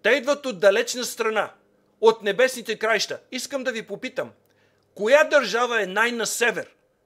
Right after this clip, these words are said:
Не е ли Русия? Точно Русия е. Те идват от далечна страна. Това е Магог. Така,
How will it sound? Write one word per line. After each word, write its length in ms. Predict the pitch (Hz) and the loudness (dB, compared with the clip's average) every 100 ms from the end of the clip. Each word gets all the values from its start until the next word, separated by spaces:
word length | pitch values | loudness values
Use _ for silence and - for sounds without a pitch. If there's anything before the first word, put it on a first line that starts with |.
| 123 | -14
Не 200 | 120 127 | -10 -8
е 60 | |
ли 140 | 180 240 | -8 -10
Русия? 520 | 277 - 185 170 294 _ _ _ _ | -12 -12 -10 -12 -12 _ _ _ _
Точно 380 | 123 120 - 185 | -12 -12 -12 -12
Русия 400 | 226 - 269 214 | -10 -10 -4 -4
е. 100 | 117 _ _ _ _ _ _ _ | -6 _ _ _ _ _ _ _
Те 80 | 156 | -4
идват 320 | 170 220 233 | -2 -4 -6
от 140 | 226 | -6
далечна 460 | 160 160 147 151 185 | 0 0 0 -4 -10
страна. 460 | - 226 220 190 - _ _ _ _ _ _ - | -8 -6 -2 -4 -6 _ _ _ _ _ _ -8
Това 180 | 151 | -4
е 40 | 196 | -2
Магог. 520 | 226 202 294 - - | -4 2 0 0 -14
Така, 300 | 170 196 160 | -8 -4 -4